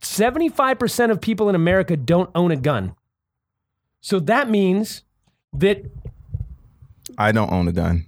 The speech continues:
Speaker 1: Okay, so that means that hundreds of millions of guns are owned by a very small amount of people.
Speaker 2: Yes, and they have many of them.
Speaker 1: Yes, and they have, yeah,
Speaker 2: This mo-,
Speaker 1: exactly.
Speaker 2: do you know those motherfuckers that got bazookas?
Speaker 1: Yes, sir.
Speaker 2: Fucking grenade
Speaker 1: Well, but that's
Speaker 2: launchers,
Speaker 1: the,
Speaker 2: bro.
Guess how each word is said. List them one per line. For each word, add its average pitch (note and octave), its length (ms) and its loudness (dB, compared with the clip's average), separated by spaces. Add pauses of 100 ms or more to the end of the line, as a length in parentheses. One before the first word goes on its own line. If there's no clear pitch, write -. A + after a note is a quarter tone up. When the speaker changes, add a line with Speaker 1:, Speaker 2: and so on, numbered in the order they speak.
(120)
Speaker 1:
Okay, E3 180 0
so F#3 240 0
that A3 180 0
means C4 260 0
that F#3+ 100 0
hundreds D4 800 -2 (840)
of F#3 220 0
millions A#3+ 460 2
of E3 260 -4
guns A#2+ 580 -2 (260)
are E3+ 240 0
owned D3+ 500 0 (280)
by F#3+ 200 0
a F#3 120 2
very G3 460 0
small G3+ 560 0
amount F3 340 2
of C3+ 140 -6
people. D#3+ 260 0
Speaker 2:
Yes, F2+ 260 -2
and F#2 140 0
they F#2+ 80 4
have G2 240 2
many G2+ 380 2
of D2+ 220 -4
them. C#2 280 -10 (200)
Speaker 1:
Yes, G#3 260 -2
and F3+ 180 0
they G3 80 2
have, G3 340 2 (420)
yeah, G#3+ 160 0
Speaker 2:
This - 100 -12
mo-, - 60 -10
Speaker 1:
exactly. E3+ 380 2
Speaker 2:
do F3 60 4
you G#3+ 60 2
know A3+ 60 2
those F#3 120 0
motherfuckers E3+ 300 0
that D3 100 -2
got C3+ 180 0
bazookas? F#2+ 720 -4 (480)
Speaker 1:
Yes, A#3+ 220 -2
sir. E3+ 80 -8
Speaker 2:
Fucking C#3 300 0
grenade A#2 420 2
Speaker 1:
Well, - 120 0
but C4 140 2
that's - 20 -2
Speaker 2:
launchers, A#3+ 120 -2
Speaker 1:
the, - 60 -2
Speaker 2:
bro. - 140 0